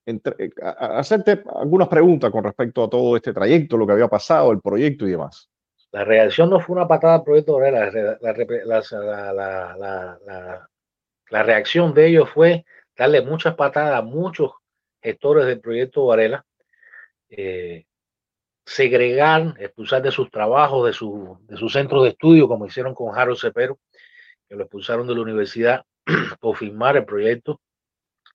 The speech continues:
Speaker 2: en aquel momento. Eh,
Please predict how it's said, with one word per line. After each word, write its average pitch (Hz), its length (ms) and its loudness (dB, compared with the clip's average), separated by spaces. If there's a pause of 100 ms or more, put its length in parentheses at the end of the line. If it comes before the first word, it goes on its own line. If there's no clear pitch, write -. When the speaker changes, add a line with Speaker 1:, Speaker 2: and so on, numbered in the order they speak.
Speaker 2:
en 95 80 -12
aquel 101 140 -4
momento. 113 540 -4 (1000)
Eh, 95 800 -4